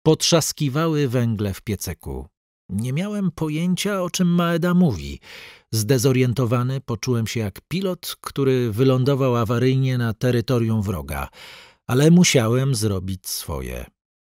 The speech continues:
Wziąłem z biurka teczkę. Otworzyłem przetartą, błyszczącą okładkę.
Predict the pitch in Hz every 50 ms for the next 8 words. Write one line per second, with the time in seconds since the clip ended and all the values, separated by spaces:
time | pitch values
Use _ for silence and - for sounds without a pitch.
0 | _ _ _ _ _ - 107 113 110 143 185 190 180 175 165 156 151 123 104 98
1 | 113 120 120 113 - - 110 104 - - 95 73 - - - - - 67 65 62
2 | - _ _ _ _ _ _ _ _ _ _ _ _ - - - - - - 139
3 | 135 - - 143 120 107 147 151 139 139 143 139 - - 139 - 135 127 127 123
4 | - 135 131 139 135 120 123 131 - - - 120 113 107 - 117 107 92 90 -
5 | - 85 65 62 - - - - 58 58 62